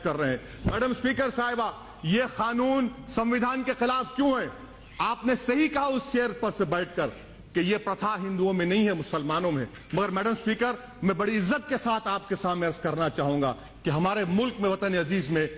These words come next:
divorce के कानून में अगर किसी हिंदू का divorce होता है, एक साल की सजा क्यों है उसको और मुसलमान को तीन साल क्यों मिलेगी? क्या ये आर्टिकल फोर्टीन का violation नहीं है? मैडम, ये कानून थ्री सेवेंटी सेवन,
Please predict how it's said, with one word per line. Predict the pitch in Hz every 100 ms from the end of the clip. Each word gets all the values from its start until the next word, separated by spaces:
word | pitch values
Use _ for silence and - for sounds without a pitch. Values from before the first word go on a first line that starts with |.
| - -
divorce | 123 139 220 262 311 -
के | 294
कानून | - 240 254 254
में | 220 127 - - - - - -
अगर | 160 190 277
किसी | 262 262 - 262
हिंदू | 165 220 240 294
का | 277
divorce | 190 196 240 285 226
होता | 214 202 151
है, | 135 - - - 202
एक | 269 277
साल | - 240 254
की | 247
सजा | 190 220 233
क्यों | 226 262
है | 233 196
उसको | - 131 104 - - - 208
और | 262 226
मुसलमान | 240 254 254 254 294
को | 294
तीन | 294 302 339
साल | 294 311
क्यों | 277 320
मिलेगी? | 330 277 190 123 - - - - - - -
क्या | 233
ये | 269
आर्टिकल | 254 247 247 285
फोर्टीन | 240 254 277 277
का | 277
violation | 254 262 262 269
नहीं | 254 254
है? | 254 - - -
मैडम, | 190 247 294 220 -
ये | 180 269
कानून | - 247 285 285
थ्री | 277 294
सेवेंटी | - 269 285 277 277
सेवन, | 277 294 226